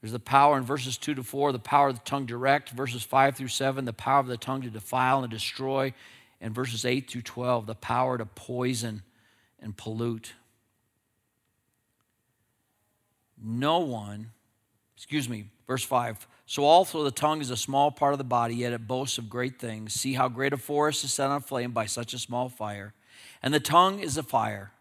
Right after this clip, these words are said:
the very world of iniquity. The tongue is set among our members as that which defiles the entire body. It sets on fire the course of your life,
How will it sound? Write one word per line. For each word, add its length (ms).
the 120
very 280
world 460
of 120
iniquity. 580
The 100
tongue 300
is 100
set 220
among 260
our 100
members 440
as 140
that 260
which 160
defiles 640
the 100
entire 420
body. 480
It 120
sets 380
on 240
fire 440
the 100
course 460
of 100
your 160
life, 560